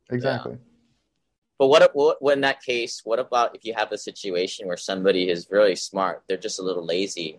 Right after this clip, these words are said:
Speaker 1: and all they wanna do now is wait till they're thirty-five and go smoke ganja and play their guitar, and they suck at playing guitar?
Speaker 2: How do they do that for free? You know, how do they do that for free? They have to create money somehow.
Speaker 1: Okay. So you're saying, like, totally starve them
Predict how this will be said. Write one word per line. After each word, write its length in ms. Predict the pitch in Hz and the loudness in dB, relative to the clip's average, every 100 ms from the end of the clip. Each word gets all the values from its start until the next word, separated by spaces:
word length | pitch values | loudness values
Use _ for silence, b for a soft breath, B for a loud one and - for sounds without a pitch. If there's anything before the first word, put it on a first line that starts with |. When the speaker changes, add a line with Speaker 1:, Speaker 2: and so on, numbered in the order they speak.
| - | -16
Speaker 1:
and 140 | 87 | -10
all 200 | 87 92 | -4 -2
they 120 | 95 | -2
wanna 260 | 87 87 82 | -2 -4 -6
do 220 | 85 90 | -10 -10
now 280 | 85 82 80 | -6 -4 -4
is 140 | 78 - | -4 -2
wait 180 | 87 | 0
till 140 | - 82 | 0 -2
they're 120 | 78 | 0
thirty-five 580 | 90 82 82 85 82 80 | 2 2 2 0 2 -2
and 80 | 78 | -10
go 80 | |
smoke 320 | - - 80 - | -12 -10 -10 -4
ganja 440 | 82 82 90 87 71 | -2 -2 0 2 2
and 140 | - | -2
play 140 | - 82 | 0 0
their 100 | 78 | -2
guitar, 520 | - 76 78 71 - _ | -4 -2 0 -2 -10 _
and 60 | |
they 40 | - | -14
suck 300 | - 90 - | -4 -2 -2
at 100 | - | -6
playing 180 | 78 - _ _ | -8 -10 _ _
guitar? 320 | 85 65 69 _ _ _ - | -2 -2 -6 _ _ _ -14
Speaker 2:
How 220 | - 123 | -6 -4
do 100 | 127 | -2
they 140 | 123 | -4
do 180 | 110 113 | -4 -4
that 400 | 110 95 - - | -4 -6 -10 -14
for 100 | - | -16
free? 380 | - 95 107 151 - _ - | -10 -8 -8 -10 -16 _ -10
You 80 | 104 | -6
know, 160 | 110 113 | -4 -2
how 140 | 123 | -2
do 80 | 123 | -2
they 80 | 113 | -2
do 100 | 113 | -2
that 160 | 107 | -4
for 80 | 101 | -6
free? 160 | - 71 | -10 -4
They 100 | 113 | -2
have 140 | 117 | -2
to 160 | 113 92 - - - _ _ _ | -6 -8 -14 -20 -20 _ _ _
create 260 | - 120 110 | -4 -2 0
money 240 | 113 110 | -2 -2
somehow. 400 | 104 101 101 85 - | -4 -8 -8 -6 -4
Speaker 1:
Okay. 360 | - 143 - - | 0 2 2 0
So 140 | - 123 | -2 2
you're 260 | 117 135 | 6 6
saying, 400 | 135 127 117 107 | 6 2 0 0
like, 220 | 98 90 - - - | 0 0 -2 -8 0
totally 440 | 123 131 120 104 | 2 4 2 0
starve 440 | - - 95 95 92 | -2 -2 0 0 -4
them 300 | 85 85 | -12 -12